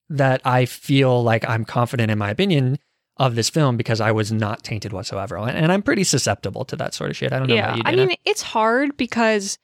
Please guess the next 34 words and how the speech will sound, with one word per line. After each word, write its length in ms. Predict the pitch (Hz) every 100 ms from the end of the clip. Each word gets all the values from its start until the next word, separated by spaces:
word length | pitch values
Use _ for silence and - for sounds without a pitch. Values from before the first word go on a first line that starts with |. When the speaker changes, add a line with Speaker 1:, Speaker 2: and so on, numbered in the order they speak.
| _ _ _ _ -
Speaker 2:
I 80 | 220
feel 180 | - 214
like, 160 | 202 -
and 160 | 226
I, 380 | 190 185 226 156
I 40 | 233
definitely 400 | 220 - 220 190
am 160 | 185 190
someone 280 | 208 196
who's 200 | 196 202
susceptible 720 | - 214 202 185 - 202 190 180
to, 320 | - 208 190
like, 220 | 185 - -
hype. 380 | 233 214 202
And 80 | 208
if 140 | 196 185
I, 60 |
you 260 | 185 185 196
know, 80 | 185
if 120 | 185
I'm 80 | 196
hearing 420 | 190 208 190 190
a 20 | 185
lot 120 | 185
of 80 | 180
things 160 | 196
about 140 | 185 185
a 40 |
movie, 320 | 190 185 190
I'm 120 | 190
like, 160 | - -
"Oh, 80 | 196
I 100 | 190
wanna 300 | 196 196